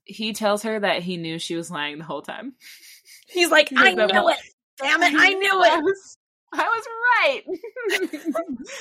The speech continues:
Speaker 1: <laughs> I wasn't crazy! That, isn't that
Speaker 2: I
Speaker 1: the
Speaker 2: know
Speaker 1: best
Speaker 2: it.
Speaker 1: feeling?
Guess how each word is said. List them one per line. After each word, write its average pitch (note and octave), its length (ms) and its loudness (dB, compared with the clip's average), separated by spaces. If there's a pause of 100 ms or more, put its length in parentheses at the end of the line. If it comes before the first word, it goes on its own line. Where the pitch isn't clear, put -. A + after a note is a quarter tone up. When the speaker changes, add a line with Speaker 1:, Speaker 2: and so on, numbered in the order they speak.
Speaker 1:
<laughs> - 260 -18
I E4 160 0
wasn't E4+ 520 4
crazy! D#4 600 4
That, A3+ 200 0
isn't B3+ 180 -4
that F#4+ 160 2
Speaker 2:
I A4 40 0
Speaker 1:
the F4 60 -4
Speaker 2:
know G#3+ 120 2 (100)
Speaker 1:
best G#3+ 80 0
Speaker 2:
it. - 120 -8
Speaker 1:
feeling? C#4 720 -2